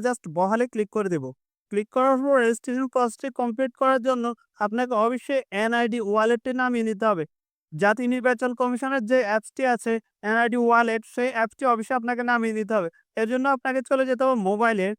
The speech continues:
then প্লে স্টোর থেকে অ্যাপসটি ইনস্টল করে এই কিউআর কোডটি স্ক্যান করতে হবে। আমরা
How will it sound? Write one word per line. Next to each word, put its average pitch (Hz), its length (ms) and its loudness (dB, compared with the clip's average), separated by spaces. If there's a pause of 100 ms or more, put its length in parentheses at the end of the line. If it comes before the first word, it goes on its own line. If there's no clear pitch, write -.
(280)
then 226 160 2 (100)
প্লে 233 140 2 (100)
স্টোর 269 260 0
থেকে 277 180 -2
অ্যাপসটি 247 320 -4
ইনস্টল 254 360 -4
করে 269 160 0 (440)
এই 254 160 4 (360)
কিউআর 254 340 0
কোডটি 277 240 -2 (100)
স্ক্যান 262 260 -6
করতে 262 200 0
হবে। 226 180 2
আমরা 240 140 0